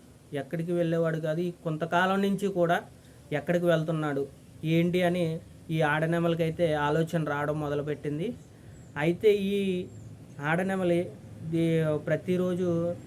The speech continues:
నన్ను ఇక్కడే కదా చూసుకుంటున్నాడు, ఇక్కడే కదా ఉంటున్నాడు అనుకుని ప్రతిరోజు కూడా వదిలేసేది ఫ్రెండ్స్. అయితే ఒకరోజు అనుకోకుండా దానికి ఎంతగానో అనుమానం వచ్చి, ఈ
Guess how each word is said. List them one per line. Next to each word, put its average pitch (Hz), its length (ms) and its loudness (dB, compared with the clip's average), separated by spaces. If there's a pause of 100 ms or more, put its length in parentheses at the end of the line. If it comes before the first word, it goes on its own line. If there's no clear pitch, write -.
(100)
నన్ను 165 280 0
ఇక్కడే 160 320 0
కదా 160 480 -2 (100)
చూసుకుంటున్నాడు, 151 500 -6
ఇక్కడే 147 360 -4
కదా 151 160 -4
ఉంటున్నాడు 151 440 -4
అనుకుని 147 520 -4 (440)
ప్రతిరోజు 180 640 2
కూడా 175 480 2
వదిలేసేది 165 540 0
ఫ్రెండ్స్. 165 300 -6 (100)
అయితే 170 240 0
ఒకరోజు 175 460 2
అనుకోకుండా 165 520 0
దానికి 156 340 -4
ఎంతగానో 147 480 -4
అనుమానం 151 460 -4
వచ్చి, 147 420 -8 (380)
ఈ 147 180 -2